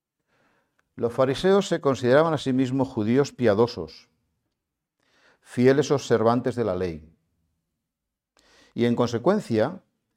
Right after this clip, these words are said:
creían que consciente y deliberadamente debían separarse de los pecadores y de los gentiles para no contagiarse de su pecado. Estaban convencidos de que luchaban por la pureza ética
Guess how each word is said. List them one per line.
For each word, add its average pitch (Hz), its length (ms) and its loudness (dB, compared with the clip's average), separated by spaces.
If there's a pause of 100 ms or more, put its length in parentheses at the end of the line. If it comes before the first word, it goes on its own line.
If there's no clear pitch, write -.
(920)
creían 143 400 4
que 139 120 0
consciente 170 1000 -4
y 143 140 -2
deliberadamente 131 1500 2
debían 117 380 0
separarse 131 580 0
de 117 60 0
los 110 160 -2
pecadores 127 600 0
y 151 40 -8
de 139 80 -4
los 127 120 -4
gentiles 95 680 -8 (920)
para 101 220 -2
no 117 180 -2
contagiarse 110 640 -6
de 98 40 -8
su 95 160 -14
pecado. 73 400 -16 (3500)
Estaban 123 380 2
convencidos 123 540 2
de 117 120 2
que 110 100 2
luchaban 113 560 2
por 117 160 -2
la 110 140 2
pureza 120 440 -2
ética 160 600 -4